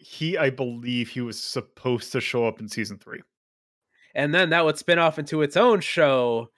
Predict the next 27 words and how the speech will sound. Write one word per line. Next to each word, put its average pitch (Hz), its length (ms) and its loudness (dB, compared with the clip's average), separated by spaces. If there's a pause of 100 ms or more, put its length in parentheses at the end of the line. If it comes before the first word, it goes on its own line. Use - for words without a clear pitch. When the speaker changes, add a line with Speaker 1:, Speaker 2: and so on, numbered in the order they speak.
(280)
Speaker 2:
and 147 220 -4
then 156 500 0 (380)
Knuckles 185 360 2
would 165 100 -6
be 170 120 -4
popular, 175 580 2
more 180 200 4
popular 185 500 2
than 180 140 -2
Sonic. 170 460 -4 (880)
Uh, 135 360 4
anyway. 110 500 -2 (760)
Yeah. 254 220 6
Speaker 1:
Considering 320 600 -2
that, 269 240 6 (220)
I 196 120 4
mean, 202 460 0 (380)
thinking 196 300 0
of 180 140 -2
what 196 200 2
the 202 240 4
arc 180 300 2
that 202 140 0
the 196 80 0
comic 180 440 0
went. 131 480 -4 (720)
Speaker 2:
Yeah, 302 380 6